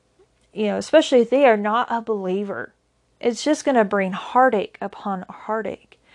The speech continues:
And then you also have, you know, if you're picking friends that are not believers, that are dragging you down in your relationship, it's just kinda like in this situation.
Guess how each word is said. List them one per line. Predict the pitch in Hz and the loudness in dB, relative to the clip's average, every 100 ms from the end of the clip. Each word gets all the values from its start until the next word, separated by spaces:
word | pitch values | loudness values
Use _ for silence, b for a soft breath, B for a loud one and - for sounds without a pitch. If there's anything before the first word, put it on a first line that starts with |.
| b b b - | b b b -6
And | 202 | -2
then | 214 226 | 0 0
you | 226 | 0
also | 226 240 262 277 247 | 2 4 4 2 2
have, | - 214 202 196 196 - _ | 2 0 2 2 -2 -10 _
you | - 220 | -8 -4
know, | 202 202 - - | -2 -4 -8 -4
if | 220 | -2
you're | 220 277 | 0 0
picking | 285 269 262 214 202 | 0 -4 -4 -4 -4
friends | - 254 269 208 202 202 | -2 0 2 2 0 -4
that | 208 | -4
are | 202 | -2
not | 202 220 233 | 0 0 0
believers, | 220 208 214 220 208 190 | -2 0 0 0 -2 0
that | 196 | 0
are | 185 | -2
dragging | 180 208 208 247 262 233 226 | -2 2 4 4 0 -4 -6
you | 214 | -6
down | 208 202 202 202 | -4 -2 -2 -2
in | 190 | -8
your | 190 190 | -12 -14
relationship, | 180 180 226 294 208 - 180 185 | -10 -4 -4 -4 -8 -6 -6 -6
it's | 196 - | -8 -10
just | - 240 | -8 -10
kinda | - 254 | -2 0
like | 233 240 240 | 2 2 0
in | 226 | -4
this | 226 214 | -6 -6
situation. | 226 - 214 240 254 175 165 | -8 -4 -2 -2 -4 -8 -12